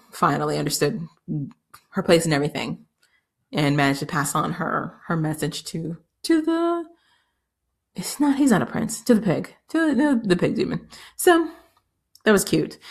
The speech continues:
So yes, I finished up that show. Um, I'm hoping we get another Hong Sister show, but I hope it, they go back to, like, their, their silly comedy roots. I would love another Coffee Prince-esque type show. <laughs> So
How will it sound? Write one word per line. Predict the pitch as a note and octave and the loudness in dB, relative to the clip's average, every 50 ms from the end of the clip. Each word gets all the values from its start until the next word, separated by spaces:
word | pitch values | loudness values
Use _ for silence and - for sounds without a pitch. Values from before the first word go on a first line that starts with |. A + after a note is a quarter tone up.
| - - | -14 -4
So | - - F3 | 4 6 6
yes, | E3 - - - | 6 6 4 2
I | - | -2
finished | - - F#3 F#3+ F#3+ | -2 0 0 0 0
up | G#3+ A3+ | 0 2
that | A#3 A#3 A3+ | 2 2 2
show. | A3+ A#3 G3+ F#3+ F#3 F#3 F#3 F3+ F3+ F#3 F#3+ - - - - - - - - - _ _ - | 4 2 4 4 4 4 2 2 0 0 -4 -8 -18 -20 -20 -20 -20 -20 -20 -20 _ _ -2
Um, | D3+ D#3+ D#3+ D3 C#3+ C#3+ C3 | 0 4 6 6 6 6 4
I'm | D#3+ D#3+ | 2 0
hoping | F3 F3+ F3 F3 | 0 -2 -2 -2
we | F3 | -2
get | F3+ F3+ | 0 0
another | F3+ F3 E3 F3+ | 0 0 -2 -2
Hong | F3 F3+ F3 E3+ | -2 -2 -2 -2
Sister | F3 - F3 E3 - E3+ D#3+ | -2 -4 -4 -4 -4 -4 -4
show, | - - E3 D#3 D3+ D3 D3 | -4 -2 0 2 2 2 0
but | - C#3+ | 0 -2
I | |
hope | E3+ F3+ F#3+ F#3+ | -2 -2 -2 0
it, | F#3 - - - | -2 -2 -2 -2
they | F3+ E3 | 0 2
go | F#3 F3+ | 2 2
back | E3 - D#3+ D3 D3+ D#3+ - - | 2 2 2 2 2 0 -2 -4
to, | - E3 | -2 0
like, | D#3+ D#3+ D#3 - - | 0 -2 -2 -4 -4
their, | D3+ E3+ F3+ F3+ F#3 F3+ D3 | -4 -4 -4 -4 -6 -8 -4
their | - D#3+ E3 E3 | 0 2 2 2
silly | - - C#3+ D3 D#3 | 4 4 4 4 4
comedy | D#3 - C3 C#3 D#3+ G#3 C#4+ D4+ | 4 4 4 6 6 6 6 6
roots. | D#4 E4 E4+ F4+ F#4 F4+ F4 - - - - _ _ _ _ _ - | 8 8 10 10 8 8 4 -2 -6 -6 -8 _ _ _ _ _ -2
I | D#3+ D3+ | 0 0
would | C#3 C#3+ C3+ | 0 0 2
love | C#3 C#3+ C#3+ D3+ E3+ | 4 4 4 4 4
another | G3+ G3 F#3 F#3 F3+ G3 F#3+ F#3+ F#3+ G3 G3 G#3 - _ _ _ _ _ - A3+ - | 4 4 4 4 4 4 2 2 2 2 0 -2 -4 _ _ _ _ _ -20 -12 -2
Coffee | - G#3 F#3+ G3+ - F#3+ | 2 2 2 4 4 0
Prince-esque | F#3+ - - G3+ F#3 F3+ - - - F#3 G#3 G#3+ - - - - | 0 2 2 2 2 2 2 2 2 2 2 0 -2 -6 -8 -2
type | - A3 F#3+ G3+ - | 0 2 2 2 0
show. | - - F#3 F#3 G#3 A#3 - - | -2 -2 0 2 2 0 0 2
<laughs> | - A3 | 2 6
So | F#3 G#3 A3+ G#3 G3 G3+ A3 B3+ C4+ | 8 8 8 8 8 8 4 2 0